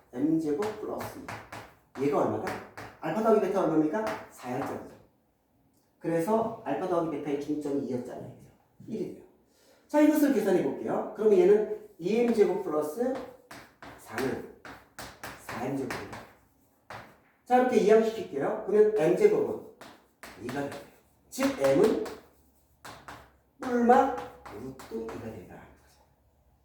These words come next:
다시 말해서 얘는 요게 루트, 기울기가 루트 이 엑스로 될 수 있고,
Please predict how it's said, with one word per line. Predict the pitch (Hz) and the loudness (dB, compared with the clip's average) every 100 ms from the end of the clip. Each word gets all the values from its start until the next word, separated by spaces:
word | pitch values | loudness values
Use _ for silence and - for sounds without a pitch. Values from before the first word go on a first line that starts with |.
| _ _ _ _ _ | _ _ _ _ _
다시 | - 160 262 | -14 -2 4
말해서 | 226 180 - - - - | 4 4 2 -2 -6 -6
얘는 | 143 170 190 - - - - - _ _ _ _ _ | 0 2 2 0 -8 -16 -20 -20 _ _ _ _ _
요게 | 156 160 - - 147 | -2 4 6 6 2
루트, | 175 202 - - | 0 0 -6 -12
기울기가 | - 233 226 151 | -6 -2 2 4
루트 | 170 214 220 - 233 | 4 2 -2 -6 -6
이 | 175 170 | 0 2
엑스로 | 202 - 220 | 2 2 -4
될 | - - | -6 -6
수 | - | -6
있고, | - - - - - - | -8 -8 -10 -10 -12 -20